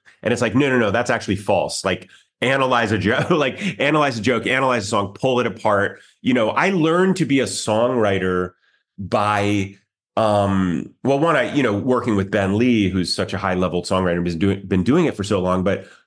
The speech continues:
I also, I would just hear songs that I'd say, "I love that. What are they doing?" And I would look up the chords.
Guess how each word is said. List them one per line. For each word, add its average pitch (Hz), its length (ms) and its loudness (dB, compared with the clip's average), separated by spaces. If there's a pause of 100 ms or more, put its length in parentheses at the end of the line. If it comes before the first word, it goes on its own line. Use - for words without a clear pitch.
(160)
I 123 120 -2
also, 190 280 0
I 139 60 0
would 127 120 -2
just 123 200 -4
hear 139 320 0
songs 110 460 0
that 101 120 0
I'd 95 60 -4
say, 90 240 0
"I 110 140 0
love 110 320 2
that. 78 340 -2 (160)
What 120 180 2
are 135 60 2
they 123 140 2
doing?" 95 260 0
And 85 80 -2
I - 20 0
would 95 140 -2
look 113 240 0
up 104 160 -4
the 101 80 -6
chords. 87 600 -4